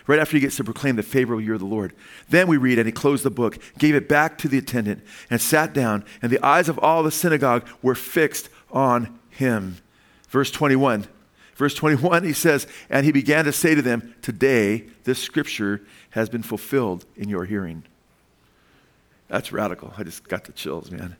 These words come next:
That's just radical. Wow. "Today, this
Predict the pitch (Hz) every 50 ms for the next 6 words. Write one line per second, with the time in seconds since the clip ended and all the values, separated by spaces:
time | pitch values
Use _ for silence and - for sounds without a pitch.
0 | _ - 101 113 117 - - - 120 117 - - - 95 110 113 101 104 101 -
1 | - 92 - - _ _ _ _ _ _ _ _ _ _ _ _ _ _ _ _
2 | _ - 92 110 120 117 113 110 107 101 - - _ _ _ _ _ _ _ _
3 | _ - - 147 190 202 175 120 104 - _ _ _ _ _ _ _ _ _ -
4 | - 185 170 - - - -